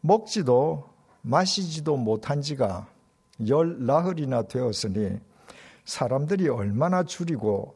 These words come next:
또 줄였겠습니까? 그래서 본문은 바울이 여러 사람에게 음식 먹기를 권하였다고 증언하고 있습니다.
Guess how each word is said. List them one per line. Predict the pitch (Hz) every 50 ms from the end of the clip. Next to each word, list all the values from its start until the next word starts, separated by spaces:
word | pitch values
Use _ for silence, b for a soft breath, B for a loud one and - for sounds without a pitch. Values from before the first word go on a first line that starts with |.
| _ -
또 | - 151 170 185 - - - _ -
줄였겠습니까? | - - - - 156 165 139 - - 117 90 - - - - 95 95 - - 104 120 120 - _ _ _ _ _ _ _ _ _ _ _ _ _ _ _ _ _
그래서 | - - - 247 127 - - 190
본문은 | 185 - 165 135 143 160 175 151 107 92 110 156 190 - B B B B B B B B B B B B B _
바울이 | - 127 120 147 196 226 190 196 147 117 104 98
여러 | 98 101 107 110 117 123 135 147 190 202
사람에게 | 196 185 - 160 151 156 156 160 165 170 156 139 117 107 101 98 131 - - _ - -
음식 | 139 139 147 151 151 - - 190 190 190 -
먹기를 | 170 160 147 165 165 165 - - 139 110 123 147 151 151 143 - -
권하였다고 | - - 104 98 104 110 101 160 165 160 165 170 165 - - 139 113 95 107 143 156 156 160 139 - -
증언하고 | - - 120 110 117 127 127 127 131 123 113 113 107 95 104 -
있습니다. | 127 113 101 - - 113 92 95 92 85 80 80